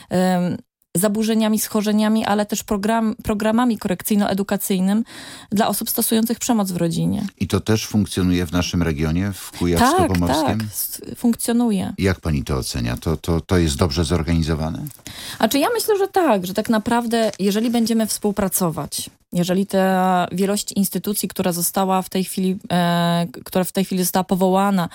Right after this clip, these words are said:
Speaker 1: do działania, e, skupi się na diagnozie, czyli na przyczynach, e, danego problemu w rodzinie, e, i ustali, dlatego że na grupa robocza ustala indywidualny plan pomocy każdej rodzinie.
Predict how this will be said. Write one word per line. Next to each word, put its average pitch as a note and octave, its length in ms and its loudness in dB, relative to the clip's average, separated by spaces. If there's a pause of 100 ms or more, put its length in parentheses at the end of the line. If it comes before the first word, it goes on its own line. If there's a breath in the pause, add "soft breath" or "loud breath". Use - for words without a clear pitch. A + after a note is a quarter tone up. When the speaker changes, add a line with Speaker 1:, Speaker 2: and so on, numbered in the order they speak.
(580 loud breath)
Speaker 1:
do F#3 100 2
działania, F#3+ 680 2 (100)
e, E3 440 0 (420)
skupi B3+ 380 -2
się A#3+ 100 0
na G#3+ 220 2
diagnozie, F#3+ 560 0
czyli E3+ 180 -4
na E3+ 100 2
przyczynach, G3 600 0 (100)
e, D#3+ 360 2
danego F3 340 0
problemu F3 440 0
w F3 40 -2
rodzinie, E3+ 540 -2 (640 loud breath)
e, F3 320 4 (380)
i G#3+ 320 2 (120)
ustali, A3+ 500 2
dlatego G3 320 -2
że F#3+ 100 -2
na F#3 180 2
grupa G#3 480 2
robocza F#3+ 460 0
ustala G3+ 400 -2
indywidualny G3 960 2
plan F#3 400 2
pomocy F#3 480 0
każdej G3+ 500 2
rodzinie. F3 540 -2